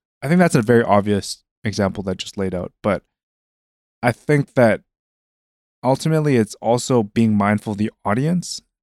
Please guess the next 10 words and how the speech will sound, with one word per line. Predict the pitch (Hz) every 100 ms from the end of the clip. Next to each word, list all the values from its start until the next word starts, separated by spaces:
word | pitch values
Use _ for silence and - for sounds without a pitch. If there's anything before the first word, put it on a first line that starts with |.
| _ _
because | 117 113 - 120 104 - _ _ _ _ _ _ _ _ _ _ _ _ _
in | 143 147
this | 135
sort | - 147
of | 135
hierarchy | - 123 123 120 - 117 120
of | 110 104 98 90 _ _ _ _ _ _ _ _ _ _ -
English | 113 117 117 -
capabilities, | - 113 104 101 110 147 180 170 - _ _ _ _ _ _ -
if | 135